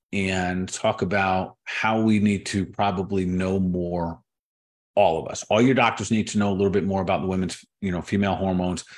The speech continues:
and most women need to learn a little bit more about their hormones.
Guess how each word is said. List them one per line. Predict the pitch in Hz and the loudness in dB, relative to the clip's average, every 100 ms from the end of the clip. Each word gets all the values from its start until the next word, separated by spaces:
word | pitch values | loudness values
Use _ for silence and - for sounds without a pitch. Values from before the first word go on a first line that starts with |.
| - - | -18 0
and | 107 | 4
most | 113 110 - | 4 2 2
women | 123 117 78 - _ - | 4 4 0 -8 _ -6
need | 95 92 82 | -2 -2 -2
to | 92 | -2
learn | 92 92 | -2 -2
a | |
little | 92 92 | -2 -2
bit | 87 82 | -2 -4
more | 87 85 | -4 -2
about | 82 80 | -4 -4
their | 78 | -6
hormones. | 78 73 64 - - - | -6 -6 -6 -8 -10 -10